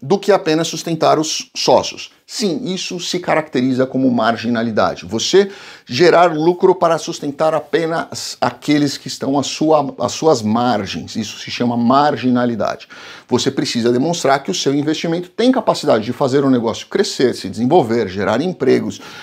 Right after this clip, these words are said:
eh, ger-, movimentar a economia regional, ali do mercado, do, do, do, do, da sua rua, do, daquela área de comércio sua. O seu negócio tem que ter essa capacidade. Ficar enclausurado, fechado, dentro de um, de uma porta e, e ali você fazer o seu negócio em si,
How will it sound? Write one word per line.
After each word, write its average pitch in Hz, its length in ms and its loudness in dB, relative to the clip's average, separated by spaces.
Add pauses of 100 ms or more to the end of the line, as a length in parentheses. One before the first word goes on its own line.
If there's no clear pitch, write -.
(100)
eh, 120 240 4
ger-, 143 240 4
movimentar 151 600 2
a 139 40 8
economia 123 480 2
regional, 131 800 4
ali 127 240 0
do 110 100 -8
mercado, 123 520 2
do, 107 120 -6
do, 110 320 -6
do, 113 220 -4 (140)
do, 101 500 -6 (300)
da 92 100 0
sua - 180 4
rua, 147 540 6 (260)
do, 123 280 0
daquela 127 360 4
área 156 220 6
de 131 80 -8
comércio 123 560 0
sua. - 380 -4
O - 80 -12
seu 160 260 -2
negócio 135 380 0
tem 147 120 -2
que 139 80 -4
ter 113 140 -4
essa 120 180 -4
capacidade. - 640 -6 (280)
Ficar 175 520 4
enclausurado, 151 760 2
fechado, - 580 -2
dentro 165 300 -4
de 151 100 -10
um, 165 220 -4
de 135 100 -2
uma 156 300 -2
porta 156 480 2
e, 131 380 -4
e 139 80 4
ali 139 320 2
você 156 320 -2
fazer 139 340 2
o 135 60 0
seu 165 280 0
negócio 139 520 2
em 127 40 2
si, 127 360 -4